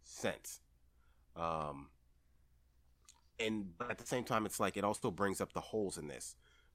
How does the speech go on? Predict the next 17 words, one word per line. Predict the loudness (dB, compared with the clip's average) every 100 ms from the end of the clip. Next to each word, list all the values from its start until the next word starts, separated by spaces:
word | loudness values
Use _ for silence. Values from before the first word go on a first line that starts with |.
| -4
because | -2 0 0 0 -4 -10 -16 -20 -20 -20 -20 -20 -20 -20 _ -10
despite | -4 0 2 0
the | 2
fact | 2 2
that, | 2 0
yes, | 2 2 0 -6 -12 -20 _ -20
he, | -20 -10 -6 -4 -4 -6
he | -6
did | -2 -2 0
say | 0
he | 0 -2
would | -2
take | -2 -4 -4
the |
fall | -4 0 0
for | 2 0
him, | 0 -2